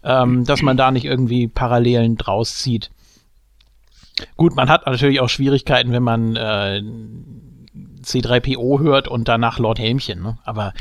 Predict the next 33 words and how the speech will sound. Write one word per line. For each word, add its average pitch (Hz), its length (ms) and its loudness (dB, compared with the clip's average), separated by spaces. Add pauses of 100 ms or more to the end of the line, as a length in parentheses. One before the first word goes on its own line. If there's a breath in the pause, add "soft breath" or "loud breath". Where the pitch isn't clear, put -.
(1160 loud breath)
<laughs> - 1700 2
kann 151 140 4
man, 165 120 2
<laughs> - 400 0 (340 loud breath)
da 151 120 6
kann 175 180 4
man 175 120 6
dann 160 120 6
vielleicht 147 260 4
noch 147 120 6
drüber 139 320 2
wegsehen, 120 380 -2
weil's 110 180 0
ja 120 100 0
auch 110 100 -2
ein 117 100 -4
bisschen 113 240 -4
verzerrt 104 500 -4
ist 104 140 -10
und 104 120 -12
so 104 120 -14
weiter. 98 320 -8
Nein, 131 260 2
also, 131 280 4 (520 loud breath)
äh, 117 180 0
nichts 120 300 -2
gegen 113 260 0
die, 104 380 -2
nichts 107 240 -6
gegen 110 180 -4
die 104 100 -6
Synchronarbeit 107 880 -8
hier. 104 200 -14